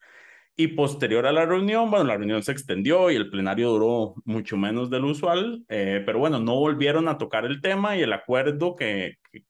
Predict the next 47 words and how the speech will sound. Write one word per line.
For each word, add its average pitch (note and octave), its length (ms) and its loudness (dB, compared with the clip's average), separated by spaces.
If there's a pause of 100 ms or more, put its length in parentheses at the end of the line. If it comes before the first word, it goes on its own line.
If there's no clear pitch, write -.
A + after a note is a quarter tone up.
que G#2 140 -2
anunciaron G2 800 -2
ayer B2+ 240 -2
en D3 100 -4
jefaturas A2+ 540 -2
de D3 80 0
fracción F3+ 680 -4 (480)
fue C3+ 540 -2
que E3 480 0 (520)
iban D3 340 0
a C3 60 0
dar C#3 360 0
los C3 300 -2
tres C#3+ 240 2
meses G#3 480 2
de C#3 100 -2
sesiones A#2+ 460 -4
ordinarias D#3+ 920 -4 (280)
para A2+ 240 0
negociar A2+ 580 -2
el C#3+ 160 -2
proyecto A2+ 460 -2
del C#3+ 120 0
Ejecutivo C3+ 640 -2
que B2 100 -2
reforma A#2 580 0
la A2+ 140 0
regla A2 300 -2
fiscal B2+ 380 -4
en C3 120 -2
varios A2+ 240 -2
aspectos, G3 580 -4
para A2 260 -4
que F2+ 100 -6
ahí, G#2+ 420 -4
para F#2+ 160 -2
ver G#2 180 0
si B2+ 80 -4
ahí C3+ 320 0
quedaba G#2 320 0
Procomer D#3+ 460 0
o B2 60 0
no D3 180 0
y F3 60 0
si E3+ 100 -6
había G2 160 0
acuerdo. G3+ 500 -2